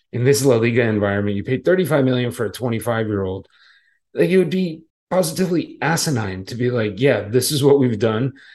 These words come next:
It, he's just kind of, he's an insurance policy for a year.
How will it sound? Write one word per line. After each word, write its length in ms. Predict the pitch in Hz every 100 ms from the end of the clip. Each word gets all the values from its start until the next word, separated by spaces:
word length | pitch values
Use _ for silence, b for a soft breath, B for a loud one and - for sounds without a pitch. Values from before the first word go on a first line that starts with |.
| B
It, 180 | 131 165
he's 460 | - 151 151 147 123
just 420 | 156 160 - -
kind 180 | 147 143
of, 160 | 120 - b b
he's 240 | - 180 165
an 100 | 175
insurance 540 | 160 123 147 135 123
policy 560 | - 113 104 104 110 104
for 220 | - 110
a 60 | 101
year. 640 | 90 107 98 95 95 107